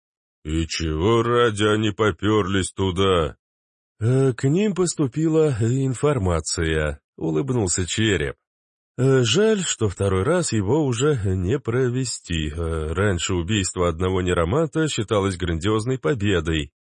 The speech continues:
то сейчас, э, мы уничтожаем их в промышленных, э, масштабах». «Да, мы их неплохо проредили. В Припяти их свалилось с лестницы около трехста?»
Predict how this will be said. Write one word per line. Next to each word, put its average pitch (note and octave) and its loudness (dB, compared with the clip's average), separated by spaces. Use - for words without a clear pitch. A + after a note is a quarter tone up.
то B2 2
сейчас, A#2 -2
э, F#2+ 0
мы F2 -2
уничтожаем F2 0
их C#3+ -6
в - -20
промышленных, A#2+ -2
э, E2+ 0
масштабах». D2+ -4
«Да, G3 0
мы D3 0
их - -8
неплохо D#3+ -2
проредили. G#2 0
В - -12
Припяти F3 -2
их D#3 -4
свалилось D#3 0
с - -2
лестницы D3 -2
около D3 0
трехста?» D3 -2